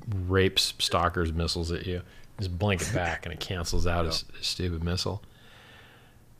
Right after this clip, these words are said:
Speaker 1: I think, I, I don't know why I can't remember what they're called right now. I remembered it earlier. The tall fuckers that walk over the other guys that are Protoss units as well, that can be shot by air units. Is,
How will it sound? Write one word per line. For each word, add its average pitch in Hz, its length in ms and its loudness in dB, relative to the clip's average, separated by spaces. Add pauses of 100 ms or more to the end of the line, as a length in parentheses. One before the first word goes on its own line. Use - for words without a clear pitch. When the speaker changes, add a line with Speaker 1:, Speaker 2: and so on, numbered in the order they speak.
(1300)
Speaker 1:
I 127 80 8
think, 165 380 4
I, - 180 4 (200)
I 120 80 12
don't 165 160 10
know 131 100 10
why 101 340 12
I 87 120 4
can't 110 200 4
remember 98 220 4
what 90 80 0
they're 85 100 0
called 98 260 4
right 85 140 4
now. 85 160 -2
I 98 240 0 (160)
remembered 95 360 6
it 87 60 4
earlier. 90 560 4 (260)
The 104 80 2
tall 107 260 8
fuckers 110 420 4
that 85 140 0
walk 92 320 4
over 95 180 6
the 90 120 4
other 95 160 6
guys 98 260 6
that 98 100 0
are 95 60 0
Protoss 98 420 4
units 95 220 0
as 90 100 0
well, 92 320 4 (540)
that 101 80 4
can 95 140 4
be 92 60 4
shot 92 280 6
by 87 120 6
air 87 200 0
units. 90 320 0
Is, - 180 -8